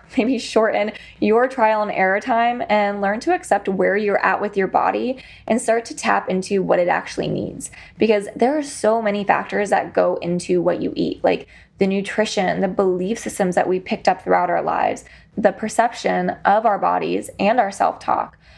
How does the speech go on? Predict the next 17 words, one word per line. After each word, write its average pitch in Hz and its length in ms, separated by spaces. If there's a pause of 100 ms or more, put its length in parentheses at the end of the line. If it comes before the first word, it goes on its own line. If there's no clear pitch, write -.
(200)
the, 196 420
the 185 120
lack 180 500
of 185 140
self-love, 180 840 (340)
and 180 340
how 196 580
and 180 280
when 196 340
we 180 120
are 180 80
actually 214 420
consuming 190 600
food. - 540 (400)
Is 196 160
it 196 100
in 190 320